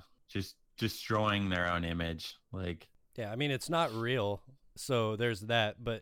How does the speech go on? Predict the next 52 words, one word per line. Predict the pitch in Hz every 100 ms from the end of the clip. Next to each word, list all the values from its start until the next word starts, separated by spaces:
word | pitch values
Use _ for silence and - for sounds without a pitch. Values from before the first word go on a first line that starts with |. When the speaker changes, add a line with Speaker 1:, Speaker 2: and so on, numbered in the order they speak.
| -
Speaker 2:
it's | 123 - -
almost | 156 170 156 120
worse | 113 123 117 -
to | 120
me | 110 101 98
Speaker 1:
<laughs> |
Speaker 2:
that | 110 104
it's, | 104 - - 117 120
uh, | 120
it's | 107 117 -
Speaker 1:
Are |
you | 123
Speaker 2:
like | -
scripted | - 131 117
Speaker 1:
wait, | 110 107
Speaker 2:
reality | 120 117 117
Speaker 1:
what? | 117 -
Speaker 2:
T | 113 110
V. | 117 117 - _ -
Speaker 1:
What? | 101 110 170 - - -
You're | 117
telling | 113 - 127 127 123
me | 120
none | 98 101
of | 120
this | 117 120 -
is | 117 139
Speaker 2:
<laughs> |
Speaker 1:
real? | 87 98 113 - - - 180
Speaker 2:
It's | -
still | - 269 226
real | 247 226
to | 208
me, | 226 277 269
damn | 262 247 262
it. | 254 - - - -
Speaker 1:
This, | - - - - - -
this | 370
changes | - 370 370 349
everything. | 311 392 359 320 - 320 240 - - - _
Speaker 2:
But | 127 143 101
yeah, | 131 170 165 156
I |
mean, | 180 165 147 139 - - - -
to | - 165
me, | 175 214
it's | 175 -
almost | 160 151 120
worse | 117 123 120 95 - -
that | 123 107
it's | 113 101 -
not | 117 120 113